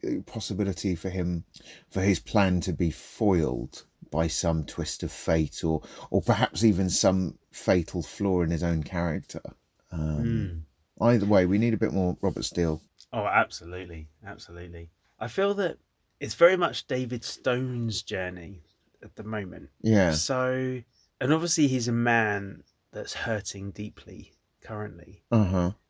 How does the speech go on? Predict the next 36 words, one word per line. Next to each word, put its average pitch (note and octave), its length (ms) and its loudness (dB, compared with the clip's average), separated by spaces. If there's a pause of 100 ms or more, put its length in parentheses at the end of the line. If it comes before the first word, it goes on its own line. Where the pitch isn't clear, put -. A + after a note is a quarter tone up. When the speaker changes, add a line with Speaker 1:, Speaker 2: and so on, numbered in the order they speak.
Speaker 2:
So B2+ 360 -2 (300)
for C3+ 120 -8
his, D#3 520 2
for C#3 120 -8
David C#3+ 420 0
Stone's C#3 540 0
story G#2 440 -6
arc G2 220 -6 (160)
to - 120 -18
be G2+ 180 -6
con-, G2+ 280 -12 (260)
complete, A2+ 680 -6
I - 80 -16
kinda C#3 240 -2
feel B2 340 -2
that, A2 200 0 (240)
I - 100 -6
mean, C3+ 380 0 (280)
<sighs> - 260 -20
yes, C#3+ 360 0
he B2 100 -4
could A#2+ 200 -8
murder A2+ 520 0
and G2+ 100 -6
he G2+ 100 -2
could - 220 -12
gloat, G#2+ 360 0
but G2+ 120 -10
that's, - 420 -6 (280)
it's C3+ 220 -6
not A#2 180 -4
satisfying, F#2+ 800 -6
is G#2 140 -4
it? F2+ 240 -8
So A#2 400 4 (440)
Speaker 1:
Mm. G2 420 4